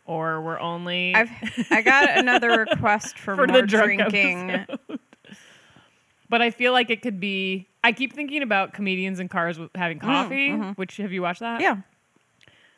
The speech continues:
Speaker 1: Um, if people listening, if you haven't watched Comedians in Cars Having Coffee, it's Jerry Seinfeld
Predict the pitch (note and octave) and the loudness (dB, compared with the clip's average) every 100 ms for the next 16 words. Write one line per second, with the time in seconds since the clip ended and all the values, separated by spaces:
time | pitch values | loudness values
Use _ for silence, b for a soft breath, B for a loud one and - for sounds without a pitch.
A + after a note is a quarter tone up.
0 | b _ _ G3+ F#3+ F3 F#3+ - _ - | b _ _ -2 -2 -4 -10 -10 _ -6
1 | A3 A3 G#3+ G#3 G#3+ G#3 F#3 D#3+ E3+ F3 | 0 2 2 0 -2 -2 -4 0 0 0
2 | D#3 A#3+ B3+ - C4+ C#4 C#4 C#4 C4+ C4 | -2 -2 -2 -6 -8 -6 -4 -6 -8 -4
3 | C#4 C#4 C#4 C4+ C4+ C4+ B3 C4+ C4+ C4+ | -2 -2 -4 -4 -4 -4 -4 -6 -6 -6
4 | F#3+ - - G3+ G3+ - F3+ F3+ F#3+ F3+ | -10 -10 -2 0 0 -2 -4 -2 -4 -4
5 | F3 | -6